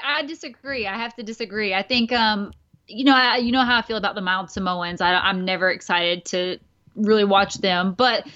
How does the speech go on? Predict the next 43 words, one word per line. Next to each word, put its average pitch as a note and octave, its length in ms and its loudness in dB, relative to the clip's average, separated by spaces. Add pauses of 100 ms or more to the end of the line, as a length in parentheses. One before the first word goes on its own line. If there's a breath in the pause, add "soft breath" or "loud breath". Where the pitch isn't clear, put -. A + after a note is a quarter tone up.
(120)
they C#4 140 4
are, C4+ 320 2
they B3 120 2
definitely B3+ 480 -2
add A#3 180 -2
a A3 80 -2
different A3 380 -4
element G#3 440 -2 (280)
to, F#3 540 2
to G#3 120 -4
this, F#3 440 -6
to A3 100 -2
these F#3+ 200 2
women. F#3+ 320 2
And F3+ 120 -2
I F#3 80 2
think G#3+ 300 0 (260 loud breath)
Boss G#3+ 340 4
'n' C4 80 2
Hug, A3 340 2
we G#3 80 -2
know G#3+ 200 0
they're G#3+ 100 0
gonna G3+ 220 0
be G3+ 100 0
great. F#3+ 460 0
The G3+ 160 2
Iconics A3+ 640 0
are F#3+ 160 -8
always G#3 460 2
good F#3+ 240 -4
for F#3 120 -8
entertainment. F3+ 760 -4 (260 loud breath)
And A3+ 280 2 (320)
freaking A#3+ 800 2
Beth B3+ 280 2
Phoenix E4+ 480 0
looked A3+ 160 -2
really C4+ 380 2
good. A3+ 640 4 (120)
I A#3+ 40 -2
mean, G#3+ 200 0
she, D#4+ 280 -2